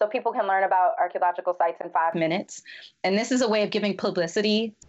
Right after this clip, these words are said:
to other, um, archaeologists and sites so it can help beef up people coming to see them or wanting to learn more about them. Yeah, we, we have a slew of <laughs> programs, um, that we do. In addition to that, we are international.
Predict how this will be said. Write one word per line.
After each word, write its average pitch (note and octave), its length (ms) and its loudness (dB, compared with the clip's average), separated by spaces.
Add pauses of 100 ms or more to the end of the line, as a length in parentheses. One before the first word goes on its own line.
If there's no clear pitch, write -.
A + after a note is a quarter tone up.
(120)
to - 80 0
other, G3+ 520 0
um, F#3+ 300 -2
archaeologists F#3+ 720 0
and G3 100 0
sites F#3 300 -2
so F3 200 0 (280)
it F#3+ 80 -4
can F#3+ 120 -2
help G3+ 240 -2
beef G3 200 0
up F#3 120 0
people G#3 260 -2
coming F#3 360 -2
to F3+ 100 -4
see G3+ 240 2
them F#3+ 400 2
or D#3+ 80 2
wanting F3+ 300 2
to F#3 80 -2
learn E3 240 2
more F#3 220 4
about F#3 300 0
them. F3 360 0 (340)
Yeah, A#3 160 0
we, B3+ 260 -2
we B3+ 120 0
have C#4 260 0
a C4+ 160 2
slew A#3 360 -2
of G#3+ 160 -6
<laughs> - 80 -8
programs, G3 800 -2 (360)
um, F3+ 300 -2
that F3 240 0
we F#3 100 2
do. F#3 360 0
In G#3+ 80 -2
addition G#3 420 0
to - 80 -8
that, G3 300 0
we F#3+ 120 0
are F#3 160 2
international. F#3+ 800 -2